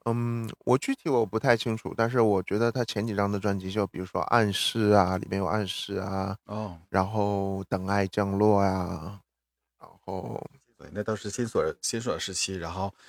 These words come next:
Speaker 2: 姚谦为他量身打造了很多的歌。
Speaker 1: 到他后来，我觉得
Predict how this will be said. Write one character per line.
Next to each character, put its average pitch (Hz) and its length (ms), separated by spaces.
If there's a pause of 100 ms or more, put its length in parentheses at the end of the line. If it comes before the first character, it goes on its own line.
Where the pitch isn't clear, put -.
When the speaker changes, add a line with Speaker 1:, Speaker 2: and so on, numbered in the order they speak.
(320)
Speaker 2:
姚 95 180
谦 104 240
为 101 100
他 98 200
量 90 180
身 101 160
打 - 120
造 85 140
了 87 60
很 85 160
多 - 100
的 69 120
歌。 - 220
Speaker 1:
到 208 120
他 202 80
后 208 180
来， 110 180
我 110 160
觉 113 140
得 135 260